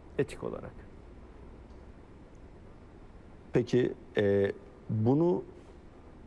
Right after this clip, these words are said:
Speaker 2: bu toplantıyı normal buluyor musunuz?
Speaker 1: E, hayır.
Speaker 2: Bu toplantıyı normal bulduğunu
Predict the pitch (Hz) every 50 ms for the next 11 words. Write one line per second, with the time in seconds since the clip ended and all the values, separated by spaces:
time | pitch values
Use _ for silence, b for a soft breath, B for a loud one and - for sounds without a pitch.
0 | - - - - 101 104 113 147 160 - 151 127 - - 131 123 120 117 - -
1 | 123 123 123 127 - - - - - 110 101 101 104 110 113 117 123 120 113 120
2 | 147 160 110 95 87 - - 165 - - - - - - - - - - - -
3 | - - - - - - - - - - - - - - - - - - - -
4 | - 123 123 123 123 117 113 110 107 - - - - - - - - - - -
5 | - 139 110 98 107 - - - - - - - - - - B B B B B
6 | B B B - - - - - - 110 110 110 131 180 175 - 147 135 - -
7 | 131 127 123 - - - 135 123 131 143 151 - - - - - - - - -
8 | - 113 104 104 107 120 127 131 151 156 156 147 135 120 113 107 98 107 104 104
9 | 104 101 104